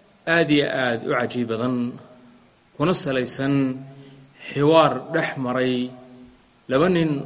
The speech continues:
oo muslimiinta ka mid ah. Waqtigii salafka ayay qisadani dhacday. Fawaa'id fara badan oo ku jirta qisadan aawadeed ayaan doonayaa inaan la wadaago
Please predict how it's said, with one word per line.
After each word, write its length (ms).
oo 220
muslimiinta 640
ka 140
mid 160
ah. 140
Waqtigii 340
salafka 500
ayay 200
qisadani 480
dhacday. 380
Fawaa'id 420
fara 220
badan 320
oo 160
ku 140
jirta 340
qisadan 400
aawadeed 540
ayaan 220
doonayaa 360
inaan 220
la 100
wadaago 540